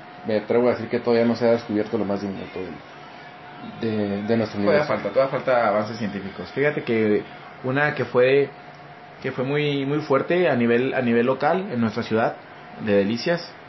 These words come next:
Speaker 2: Este, no sé si, pienso yo que ha pasado en varias ciudades en el país e incluso en, en, e incluso en otros países. Eh,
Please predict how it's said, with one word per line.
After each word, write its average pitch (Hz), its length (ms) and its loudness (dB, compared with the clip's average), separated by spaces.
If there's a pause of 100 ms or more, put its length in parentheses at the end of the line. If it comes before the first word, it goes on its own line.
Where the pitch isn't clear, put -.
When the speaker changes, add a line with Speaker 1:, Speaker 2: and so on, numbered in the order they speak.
(1200)
Speaker 2:
Este, 107 1120 6
no 117 100 2
sé 120 120 -2
si, 131 300 2
pienso 170 240 2
yo 175 180 4
que 175 100 2
ha 170 60 4
pasado 156 300 4
en 131 240 2
varias 127 260 4
ciudades 117 280 2
en 107 80 0
el 101 80 0
país 117 400 0
e 120 80 -2
incluso 107 360 -2
en, 117 180 -2
en, 101 440 -2 (840)
e 127 60 -4
incluso 117 300 -4
en 131 40 -2
otros 135 200 -2
países. 110 400 0 (1040)
Eh, 107 1120 4